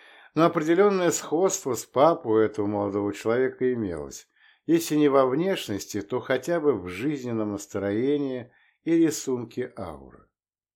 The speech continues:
Тем более, что папа с мамой поженились как раз осенью восемьдесят девятого года,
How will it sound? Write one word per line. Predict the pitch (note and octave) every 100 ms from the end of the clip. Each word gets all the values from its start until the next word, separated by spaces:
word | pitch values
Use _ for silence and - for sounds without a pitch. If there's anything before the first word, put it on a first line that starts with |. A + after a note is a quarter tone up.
| _ _ _ _ -
Тем | B2 C#3
более, | E3+ D#3+
что | - - A#2+ A2 G2+
папа | - C3+ D#3+ G#2+
с | F#2+ -
мамой | G2 C3 C3+ A2+
поженились | G#2+ F#2 A2 C#3 A#2
как | - A#2 G2+ -
раз | A2 D3 D3 - _ _ _
осенью | G#2+ B2+ D3+ - C3+ C3+ C3 A2
восемьдесят | G#2 A2 G2+ F#2 F2
девятого | F#2+ F#2 - F2 D#2+
года, | F#2 B2 B2 A2+